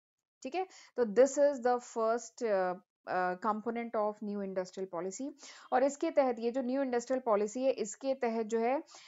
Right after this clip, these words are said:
एक्सपोर्ट इंपोर्ट जो है उसको भी लिबरलाइज किया गया, जो टैक्स रेट है उनको भी कम किया गया,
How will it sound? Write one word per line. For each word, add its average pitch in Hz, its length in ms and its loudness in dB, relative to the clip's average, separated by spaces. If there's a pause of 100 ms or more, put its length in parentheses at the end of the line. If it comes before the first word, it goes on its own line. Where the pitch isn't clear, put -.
(120)
एक्सपोर्ट 269 480 4
इंपोर्ट 247 380 4
जो 233 120 0
है 240 180 4
उसको 269 380 2
भी 269 140 2
लिबरलाइज 214 640 2
किया 190 220 0
गया, 185 280 -4 (380)
जो 247 140 4
टैक्स 254 460 4
रेट 254 280 0
है 254 100 -2
उनको 226 340 -2
भी 247 160 -2
कम 233 240 -2
किया 202 260 0
गया, 190 280 -6